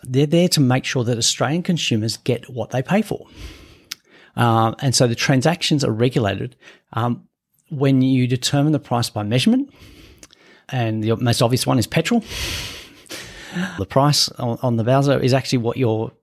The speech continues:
putting into your vehicle, that that is accurate. Meat sales, anything that actually uses a, a legal unit of measurement, that those scales are accurate, that the packaging is accurate, that the equipment that's used to measure the weights and the volumes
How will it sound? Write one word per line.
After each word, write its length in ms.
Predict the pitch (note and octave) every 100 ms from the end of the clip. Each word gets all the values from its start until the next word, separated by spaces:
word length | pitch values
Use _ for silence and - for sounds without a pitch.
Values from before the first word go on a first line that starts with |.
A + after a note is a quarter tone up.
| _ _ _ _
putting 220 | - C3
into 180 | B2+ B2+
your 140 | A#2+ C3
vehicle, 300 | F3+ - - - - -
that 160 | B2 -
that 180 | B2 -
is 160 | B2
accurate. 460 | A#2+ A#2 - F#2 - -
Meat 280 | B2 D3 D3+
sales, 520 | - D3+ D#3 D3+ - -
anything 340 | C4+ C#4+ C#4
that 140 | F3 -
actually 320 | D#3 D#3+ F#3+
uses 400 | F3+ B2+ B2+ C#3+
a, 280 | - D#3 D3+ -
a 60 |
legal 460 | D3 B2+ C3 C3 C#3 - _ _
unit 320 | C3+ C#3 C3
of 80 | G#2+
measurement, 640 | G#2 C#3 E3 G#2 A2 D#3 -
that 200 | A#2+ -
those 180 | B2+ -
scales 420 | - A#2+ C3 B2+
are 120 | A2+
accurate, 440 | G2+ - A#2 G#2+ - - - -
that 180 | A2 -
the 80 | A#2+
packaging 640 | G#2+ C#3 D3+ B2+ C#3 C3
is 160 | A#2 A#2+
accurate, 580 | G#2 - A#2+ A#2 - - - - -
that 360 | A#2 A2+ - -
the 260 | B2+ A#2 -
equipment 400 | - G#3+ B3 E3
that's 240 | A#2+ -
used 460 | A#2+ C3+ B2+ - -
to 100 | B2
measure 540 | A2+ F3 G#3+ G#2+ - -
the 100 | -
weights 460 | G#2 A2 A2 - A#2
and 180 | G#2+
the 60 | G2+
volumes 560 | G2 C#3 F#3 G#2 F3